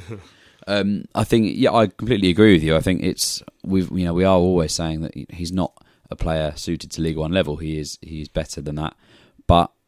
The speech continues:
he's got, he's got to show it in forms of, in forms of goals and, and end products. And although, you know, it might look, it might look good how he runs with the ball and takes his players on, but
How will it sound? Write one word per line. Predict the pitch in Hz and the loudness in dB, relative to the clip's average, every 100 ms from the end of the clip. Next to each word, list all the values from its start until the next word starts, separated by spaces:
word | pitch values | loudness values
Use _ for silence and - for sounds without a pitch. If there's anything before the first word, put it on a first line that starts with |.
| _ - | _ -8
he's | 87 - | -6 -4
got, | 60 | 0
he's | 98 | 0
got | - 76 | 0 -4
to | - | -4
show | 82 90 | -2 0
it | 92 | 2
in | 80 87 | -2 -6
forms | 98 95 92 90 | -2 -2 0 -2
of, | 90 92 - | -4 -6 -8
in | 92 | -6
forms | - 92 85 | -2 -2 -2
of | 78 | 0
goals | 92 101 107 - - | 4 4 2 -4 -2
and, | 90 92 90 - | -2 0 -4 -6
and | 92 90 | -6 -4
end | 98 98 | -4 -4
products. | 113 104 - - | -4 -4 -6 -10
And | 87 85 _ _ _ _ _ _ | -10 -10 _ _ _ _ _ _
although, | 95 92 92 90 85 - _ _ _ | -2 4 6 4 2 -8 _ _ _
you | 95 | -6
know, | 85 | -2
it | |
might | 95 92 | 0 0
look, | 82 87 - | 0 -2 -6
it | 82 | -6
might | 104 85 | -2 0
look | 98 - | -2 0
good | 95 | 0
how | 90 | 2
he | 87 | 2
runs | 90 92 | 2 0
with | 85 | 0
the | 82 | 0
ball | 92 92 | 2 2
and | 82 | 2
takes | - 82 - | -2 -2 -4
his | - | -4
players | 92 90 82 | 0 2 2
on, | 92 82 80 | 2 0 -2
but | 82 82 | -2 -2